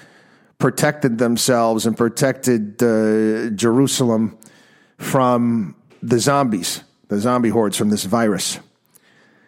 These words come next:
And, um, what happened was, was that, you know, they heard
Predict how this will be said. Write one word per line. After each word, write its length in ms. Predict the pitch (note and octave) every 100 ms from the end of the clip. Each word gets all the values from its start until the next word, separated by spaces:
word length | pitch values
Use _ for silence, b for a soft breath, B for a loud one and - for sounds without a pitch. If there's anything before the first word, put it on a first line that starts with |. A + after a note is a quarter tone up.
| b b -
And, 460 | A#2+ A#2+ A#2 A2+ A#2
um, 480 | A2+ A2+ A2+ A2 - _ - - - - _ _
what 220 | B2+ C#3
happened 360 | C#3 F3 E3+ C3
was, 180 | B2+ A2+
was 160 | B2
that, 260 | A#2 A#2+ A2
you 140 | B2
know, 100 | A#2
they 140 | A2+ A2+
heard 580 | G#2+ E3+ F3 C#3 A#2+